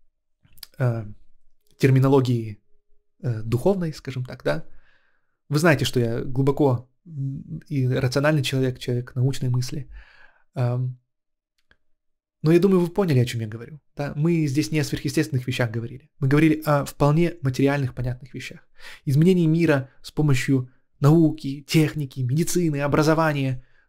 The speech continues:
Но нам важна вера, нам важна эта идея о том, что мы можем, да, сказку <laughs> сделать былью.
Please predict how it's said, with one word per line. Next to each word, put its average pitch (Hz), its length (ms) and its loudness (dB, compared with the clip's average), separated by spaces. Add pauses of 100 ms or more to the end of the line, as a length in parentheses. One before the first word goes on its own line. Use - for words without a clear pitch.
Но 151 380 4 (600)
нам 165 240 4
важна 139 340 2
вера, 123 460 0
нам 135 160 -8
важна 151 320 -2
эта 143 160 -6
идея 120 580 0 (520)
о 135 80 -2
том, 151 180 4
что 127 500 -2 (420)
мы 151 200 4
можем, 135 540 2 (520)
да, 120 140 -2
сказку - 580 -4 (220)
<laughs> - 240 -12
сделать 139 420 2
былью. 123 500 -2